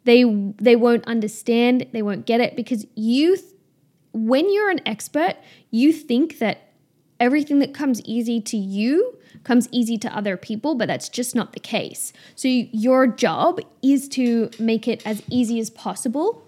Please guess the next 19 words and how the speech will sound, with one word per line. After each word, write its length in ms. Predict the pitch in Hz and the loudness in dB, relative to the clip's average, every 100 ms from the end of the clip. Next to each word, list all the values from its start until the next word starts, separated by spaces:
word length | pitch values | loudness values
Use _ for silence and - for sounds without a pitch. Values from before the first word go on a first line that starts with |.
| _ | _
for 220 | 233 - | -2 -2
other 240 | 226 220 220 | -2 -2 -2
people 640 | - 214 214 208 208 - | -4 -6 -2 -2 -4 -10
to 120 | - - | -10 -8
understand 640 | 202 202 185 - 120 - - | -4 -4 -4 -6 -8 -10 -8
and 140 | 214 | -6
grasp. 440 | 202 170 - - - 262 | -4 -6 -8 -16 -8 -2
Now, 140 | 254 | 0
all 240 | - 277 370 | 0 -2 -2
of 100 | 339 | -4
this 160 | 349 | -6
stuff 500 | - - 233 285 - | -6 0 2 2 -2
that 120 | 226 240 | -2 0
I've 180 | 226 | -2
shared, 520 | - - 202 220 247 - | -4 -2 0 2 0 -2
that 160 | 220 208 | -4 -4
I 140 | - - | -4 -4
am 220 | 214 233 | -2 -2
sharing, 460 | 247 233 262 - | -2 0 0 -4